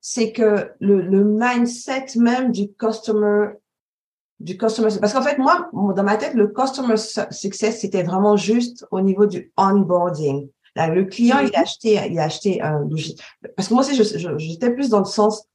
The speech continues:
Speaker 1: logiciel saas que autre, autre part dans les autres types d'organisations. Donc,
Speaker 2: Mhm.
Speaker 1: il achète un logiciel, on s'assure que la plus-value, donc, euh, je sais pas comment dire en français, le job to be done, le, le, le,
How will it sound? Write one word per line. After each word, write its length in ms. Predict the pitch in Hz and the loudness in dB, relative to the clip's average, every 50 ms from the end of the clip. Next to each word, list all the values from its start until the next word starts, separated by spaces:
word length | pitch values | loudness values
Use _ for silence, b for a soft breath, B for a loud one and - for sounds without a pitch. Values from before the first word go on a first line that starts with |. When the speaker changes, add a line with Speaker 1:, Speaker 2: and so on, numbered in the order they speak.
| _ - | _ -2
Speaker 1:
logiciel 640 | - 185 185 165 175 180 175 - 214 208 202 208 | 0 2 2 0 -2 -6 -2 0 2 2 2 2
saas 460 | 202 - - 208 175 220 302 - - - | 0 0 0 2 2 2 0 -2 -6 -4
que 320 | - 202 190 190 190 190 - - | -2 0 2 2 2 0 -2 0
autre, 560 | - 196 190 190 - - 185 175 170 - - _ - | 0 0 0 0 -2 -4 -4 -4 -6 -8 -16 _ -2
autre 340 | - 180 185 - - 202 185 | 0 0 0 2 2 2 2
part 420 | 180 - 202 202 220 233 247 208 | 2 2 2 2 2 2 0 0
dans 100 | 185 175 | 0 0
les 180 | 180 180 175 190 | 0 0 0 -2
autres 220 | 196 - - - | -2 -2 -6 -10
types 180 | - - 208 175 | -6 -4 -4 -2
d'organisations. 800 | 170 170 170 165 160 160 160 156 156 160 160 - 208 208 254 - b b b b _ - | -2 -2 -2 -2 -4 -4 -4 -4 -4 -6 -4 -4 -4 -4 -4 -6 b b b b _ -6
Donc, 200 | 165 180 180 233 | -4 -4 -4 -2
Speaker 2:
Mhm. 120 | 233 233 | -2 0
Speaker 1:
il 160 | 233 - - | 0 0 0
achète 320 | 226 - - 294 294 - - | -2 -2 -2 -2 -4 -2 -2
un 120 | 269 262 | 0 2
logiciel, 680 | 240 214 190 185 - - - 190 175 180 233 277 - - _ _ _ _ _ _ _ _ - | 2 2 2 0 -4 -6 -4 -2 -2 -2 -2 -4 -6 -10 _ _ _ _ _ _ _ _ 2
on 100 | 202 208 | 2 2
s'assure 800 | 202 202 247 220 226 208 - - - - 277 285 285 302 311 - - _ | 2 2 2 2 2 0 -2 -6 -6 -4 -4 -4 -2 -4 -6 -8 -12 _
que 480 | - - 214 196 208 220 233 262 - - - _ _ _ _ _ _ | -4 -2 0 2 2 2 2 2 0 -4 -10 _ _ _ _ _ _
la 300 | - 175 185 185 185 - - - | 0 2 2 2 2 0 -4 -8
plus-value, 720 | 285 294 294 320 302 233 208 208 196 202 208 214 226 214 190 | -8 -6 -4 -4 -2 0 0 2 2 2 2 2 4 2 4
donc, 240 | 185 185 190 190 - _ _ _ _ _ _ _ - - | 2 2 0 -2 -6 _ _ _ _ _ _ _ -6 -4
euh, 340 | 175 175 175 170 165 - - - 139 135 - - - _ - - - | -2 -2 -2 -2 -2 -4 -6 -8 -10 -12 -12 -14 -18 _ -18 -14 -12
je 100 | 165 160 | -12 -10
sais 60 | 175 190 | -8 -6
pas 80 | 233 | -4
comment 160 | 247 247 233 | 0 0 0
dire 160 | 196 160 202 185 | 0 0 -2 -4
en 60 | 175 | -4
français, 220 | 170 165 - 196 | -4 -4 -2 2
le 160 | 196 196 185 | 2 2 2
job 300 | 165 151 208 233 240 240 | 4 4 4 4 4 2
to 100 | - 226 | -2 -2
be 160 | 180 185 196 170 | -2 -2 -2 0
done, 380 | 151 190 214 262 262 233 - - - | 0 0 0 0 -2 -4 -6 -6 -6
le, 180 | 180 175 170 | -4 -4 -4
le, 160 | 165 160 151 147 | -4 -4 -6 -6
le, 280 | 160 160 156 - - | -6 -8 -8 -10 -12